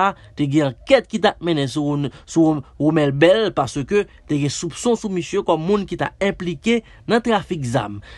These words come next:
e ULCC te menm al poze sele sou biwo misye. Oke, gen moun ki te menm di, Womèlbèl nan Mawon.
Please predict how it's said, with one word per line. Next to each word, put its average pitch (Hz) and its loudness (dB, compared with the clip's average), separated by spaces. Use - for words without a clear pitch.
e 156 2
ULCC 190 2
te 180 0
menm 185 0
al 160 0
poze 170 2
sele 190 4
sou 311 2
biwo 269 6
misye. 170 -2
Oke, 220 2
gen 190 4
moun 214 2
ki 190 -6
te 175 8
menm 185 0
di, 175 -4
Womèlbèl 180 2
nan 185 2
Mawon. 143 2